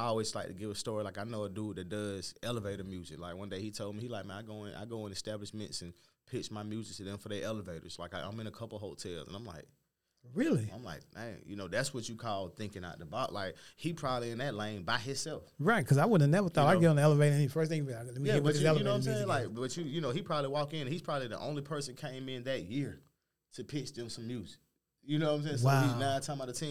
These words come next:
Speaker 1: he's gonna get that, you know? So I'm just saying, like, and even when I was doing the jingles
Speaker 2: Mm.
Speaker 1: for the law firm, everybody wanted to do for them. And I'm like,
Speaker 2: Right.
Speaker 1: "Look, I just gave y'all the formula. It's a million law firms out here.
Speaker 2: Right, right,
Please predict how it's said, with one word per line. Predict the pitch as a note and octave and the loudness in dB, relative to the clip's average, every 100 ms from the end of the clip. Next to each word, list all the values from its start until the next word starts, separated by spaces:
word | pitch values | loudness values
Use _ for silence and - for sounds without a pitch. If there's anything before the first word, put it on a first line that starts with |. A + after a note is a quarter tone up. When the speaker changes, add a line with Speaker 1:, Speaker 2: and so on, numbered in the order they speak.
| C3 | -4
Speaker 1:
he's | B2+ | -4
gonna | B2 A#2 | -6 -8
get | G2+ B2 - | -6 -8 -10
that, | - | -8
you | B2+ | -6
know? | A2+ G#2 - - | -4 -6 -12 -4
So | - | 0
I'm | C#3 | 2
just | D3 C#3 | 2 0
saying, | D3 B2+ A2+ | -2 -2 -4
like, | G2+ - - - - - | -6 -8 -12 -18 -18 -12
and | G#2 | -4
even | A2+ C3+ C3+ | -2 0 2
when | C3 B2+ | 2 2
I | |
was | C3+ | 0
doing | A2+ C3+ A2+ | 0 0 2
the | |
jingles | G#2 D#3+ F#3 A#2+ A2+ _ _ - | 4 4 2 -2 -6 _ _ -2
Speaker 2:
Mm. | D3 B2 | 0 0
Speaker 1:
for | B2+ A#2 | -2 -2
the | |
law | G#2+ E3 | 2 2
firm, | E3+ B2 A2+ G#2 G2+ - - | 2 2 2 0 -4 -14 -6
everybody | C3+ C3+ B2 A#2+ | -4 -2 -2 -2
wanted | A2+ A#2 F#2+ | -4 -4 -6
to | |
do | F#2 A2+ A2 G2+ _ | -6 -6 -6 -10 _
for | - A2+ | -8 -6
them. | E2 A2+ D#2+ _ | -2 -4 -6 _
And | - C#3 | -4 0
I'm | |
like, | C3+ G#2+ | 2 2
Speaker 2:
Right. | G#2 | 2
Speaker 1:
"Look, | C#3+ - | -2 -2
I | E3+ | -4
just | E3 F#2+ | -4 -2
gave | A#2+ G3 | -2 0
y'all | D#3 A2+ | -2 -4
the | G2 | -4
formula. | - G3 D#3+ C3 C#3 _ _ _ | -2 0 -2 -4 -8 _ _ _
It's | A#3 - | -4 -2
a | |
million | B2 G3 B3+ F3 | 0 2 2 2
law | C3 A#2 | 2 0
firms | A#2 A2 G#2+ | 0 -4 -4
out | G#2 G2 | -4 0
here. | E3+ | 6
Speaker 2:
Right, | E3+ D#3+ | 10 10
right, | D3 | 10